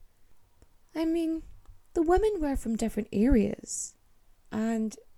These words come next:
the husbands did have different names and occupations. But my, what a crazy random happenstance that, that a new bride should be found dead in a bathtub so soon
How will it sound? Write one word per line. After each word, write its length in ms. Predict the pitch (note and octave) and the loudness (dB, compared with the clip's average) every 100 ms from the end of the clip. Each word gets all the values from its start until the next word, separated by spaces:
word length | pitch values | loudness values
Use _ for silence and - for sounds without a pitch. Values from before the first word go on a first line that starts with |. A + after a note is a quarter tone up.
| - - - | -20 -18 -6
the 160 | G#3 | -4
husbands 520 | F#3+ B3 D#4 G4+ C4+ | 0 0 2 0 0
did 120 | - G#3 | -2 -2
have 120 | F3+ | -2
different 320 | G#3 - - | -4 -6 -6
names 580 | G3 G3+ A#3 C4+ C#4+ - | -2 0 0 -4 -8 -2
and 100 | A3 | 2
occupations. 960 | G#3+ - F#3 G3 G#3+ C4 C4+ C4+ - - - - _ _ _ _ - - - | 2 2 0 2 0 -6 -8 -10 -16 -20 -20 -20 _ _ _ _ -20 -20 -12
But 120 | D4+ | -10
my, 580 | D4+ E4+ F#4 E4+ A3+ F3+ - - - - - - | -6 -4 -2 -2 -4 -8 -14 -20 -20 -20 -20 -6
what 120 | E4 | -2
a 60 | G4 | -2
crazy 460 | - C4 C4+ C#4+ D4 | 2 4 4 4 4
random 380 | A#3 A3 A#3 | 4 2 0
happenstance 960 | C4+ - A4 C#4+ A3 - G3+ F#3 F3+ - | -4 -2 4 4 4 -2 -4 -4 -6 -6
that, 200 | - G#3 - - _ _ _ _ _ _ - | 0 0 -2 -16 _ _ _ _ _ _ 2
that 160 | A#3 C#4 | 6 6
a 80 | D4 | 6
new 240 | C#4 F4+ | 2 -2
bride 720 | C4 A3+ A#3+ D#4 G#3 - - - _ | -2 -2 -2 -2 -4 -8 -18 -20 _
should 220 | - - | -12 -2
be 100 | A#3+ | 0
found 400 | C#4 - C#4+ D4 | 0 -2 -6 -6
dead 300 | - C#4 D4 - | -4 -4 -4 -4
in 120 | A#3 | -8
a 100 | A3+ _ | -8 _
bathtub 680 | A#3+ D#4+ F#4+ - G#3 F#3+ - - - _ _ _ _ - | -2 0 0 0 0 -2 -2 -6 -12 _ _ _ _ -14
so 300 | - F#4 A#4 | -4 0 0
soon 320 | - - | 0 0